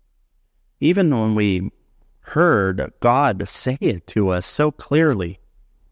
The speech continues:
But the thing is, you cannot run from God. You cannot persist in your disobedience.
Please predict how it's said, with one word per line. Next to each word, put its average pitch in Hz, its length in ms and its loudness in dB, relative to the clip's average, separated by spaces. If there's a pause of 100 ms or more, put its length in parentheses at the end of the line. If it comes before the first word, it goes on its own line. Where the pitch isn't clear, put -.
(1300)
But 156 140 -4
the 208 100 2
thing 277 280 4
is, 127 420 -4 (1160)
you 196 140 0
cannot 214 520 0
run 185 360 0
from 127 260 -4
God. 135 520 -2 (1600)
You 196 140 0
cannot 233 580 2
persist 202 580 -2
in 170 140 0
your 170 200 -2
disobedience. 147 1300 -2